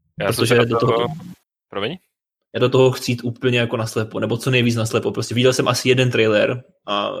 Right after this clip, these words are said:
Speaker 2: víc vidět nepotřebuju. A teda ještě slyšel jsem, slyšel jsem, eh, hlavní hudební motiv a ten je hroznej teda.
Speaker 1: <laughs> To jsem neslyšel teda já, ale já jsem se na to, na těch prvních sedm dní, minut díval včera a upřímně mi padla brada, jakože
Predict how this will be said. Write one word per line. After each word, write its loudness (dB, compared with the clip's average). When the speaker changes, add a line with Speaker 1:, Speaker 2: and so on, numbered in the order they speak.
Speaker 2:
víc -2
vidět 2
nepotřebuju. -2
A 2
teda 4
ještě -4
slyšel 0
jsem, 2
slyšel 2
jsem, 0
eh, -2
hlavní 2
hudební 4
motiv 2
a -8
ten -4
je -2
hroznej -4
teda. -16
Speaker 1:
<laughs> 0
To -8
jsem -4
neslyšel -2
teda 2
já, 2
ale 0
já -2
jsem -4
se 0
na 2
to, 2
na -2
těch -14
prvních -10
sedm -6
dní, -2
minut -2
díval 0
včera 0
a 0
upřímně 0
mi 0
padla 4
brada, 2
jakože 4